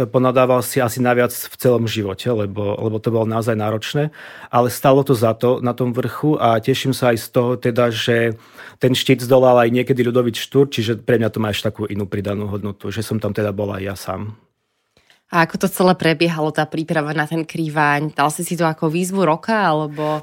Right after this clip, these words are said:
Speaker 1: Tak minulý
Speaker 2: ako vznikla tá idea celá?
Speaker 1: minulý, minulý, e, rok som sa zapojil do takej výzvy, kde bolo, že, e, trebalo zdolať šesť štítov v rámci,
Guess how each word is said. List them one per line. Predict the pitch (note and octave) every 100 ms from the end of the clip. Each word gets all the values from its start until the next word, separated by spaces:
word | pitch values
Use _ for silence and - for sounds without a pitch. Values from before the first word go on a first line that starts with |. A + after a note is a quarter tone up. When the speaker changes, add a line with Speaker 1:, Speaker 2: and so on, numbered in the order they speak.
| -
Speaker 1:
Tak | D3 C#3
minulý | C#3 E3+ F#3 F3
Speaker 2:
ako | G#3
vznikla | G#3 G#3 G3+
tá | F#3 D3
idea | D#3 D3+ -
celá? | - - C3
Speaker 1:
minulý, | D#3 F3+ F#3+ E3 C#3+
minulý, | D#3 E3 E3+ D3+ C#3
e, | C3+ B2+ B2+
rok | C#3 C3+
som | - C#3
sa | D3+
zapojil | C#3 C3+ C#3+ B2+
do |
takej | C3+ D3
výzvy, | A2+ A#2+ A#2 C3+ D3+ C3+
kde |
bolo, | A#2 C3 B2+ B2
že, | A#2 B2+ A#2+ A#2+ A#2
e, | A#2 A#2+ A#2
trebalo | B2+ B2+ B2+
zdolať | A2 B2+ A#2 C#3
šesť | -
štítov | - A#2 A2+ D3+
v | C#3+
rámci, | A2+ A#2 -